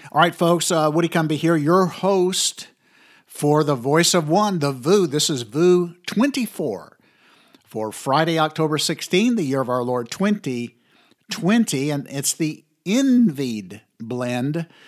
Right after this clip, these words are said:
of coffee, current events, faith, and F S U football, all in about twenty minutes. Hey, <laughs> welcome, everybody. Good to have you on board. Your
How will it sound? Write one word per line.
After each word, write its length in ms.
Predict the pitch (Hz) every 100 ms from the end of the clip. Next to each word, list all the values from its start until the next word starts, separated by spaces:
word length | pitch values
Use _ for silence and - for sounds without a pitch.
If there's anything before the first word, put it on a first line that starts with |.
| - _ _ -
of 480 | 107 107 110 - _ _ -
coffee, 420 | 143 147 165 151
current 380 | - 160 156 147
events, 520 | 117 143 170 - -
faith, 600 | - 143 143 170 175 - -
and 380 | 127 127 123 - -
F 220 | 160 170
S 220 | 151 -
U 100 | 139
football, 480 | 123 160 147 135 131
all 760 | 165 185 208 180 139 151 185 _ _ _ _ _ _ -
in 140 | 196
about 360 | 196 127 123 -
twenty 500 | - 156 208 117 120
minutes. 640 | 202 226 110 - - - - _
Hey, 380 | - 143 175 151 123 107 - - - -
<laughs> 640 | - - - - - 156 156
welcome, 360 | 156 160 143
everybody. 420 | 143 131 123 120 - - - - - -
Good 220 | - 180 160
to 60 |
have 180 | 170 160
you 100 | 160
on 180 | 156 147
board. 320 | 156 165 151
Your 880 | 156 302 339 269 214 143 113 90